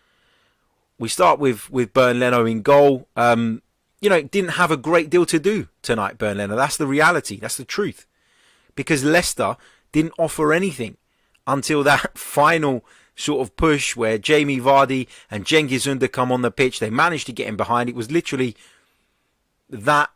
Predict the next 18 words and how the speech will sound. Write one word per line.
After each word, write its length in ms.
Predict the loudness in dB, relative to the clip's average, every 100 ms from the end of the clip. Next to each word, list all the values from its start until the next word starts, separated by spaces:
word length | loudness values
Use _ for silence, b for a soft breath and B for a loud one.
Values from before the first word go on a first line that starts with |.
| _
plus 380 | -2 2 2 0
one 200 | 0 2
other 260 | 2 2 2
opportunity 580 | 0 -4 -4 -4 -4
that 160 | -6 -2
Jamie 300 | 0 2 0
Vardy 320 | 0 0 2
had 200 | -2 -2
where 180 | -2 -2
Bernd 280 | 0 -2 -2
Leno 280 | -2 -4 -6 b b b b b
made 200 | -2 0 0
a 40 |
save 640 | -2 0 2 0 -4 -8 -10
<laughs> 80 | -6
with 160 | -4
his 160 | -4 -6
head. 380 | -2 -2 -2